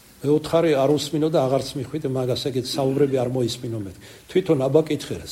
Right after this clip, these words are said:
რომელია მისი სამშობლო მეთქი. ახლა ბევრს კიდე ვერ ვლაპარაკობ, ხო, ხდებით არა?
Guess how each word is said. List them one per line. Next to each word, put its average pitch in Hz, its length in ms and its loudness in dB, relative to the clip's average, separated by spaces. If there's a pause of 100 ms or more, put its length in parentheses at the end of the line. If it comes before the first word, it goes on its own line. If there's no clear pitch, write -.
(120)
რომელია 147 560 4
მისი 131 320 0
სამშობლო 113 580 -6
მეთქი. - 400 -16 (1400)
ახლა - 180 -8
ბევრს 139 280 0
კიდე 143 240 0
ვერ 131 200 2
ვლაპარაკობ, 131 580 2
ხო, - 200 -6
ხდებით 143 460 -2
არა? 113 260 -8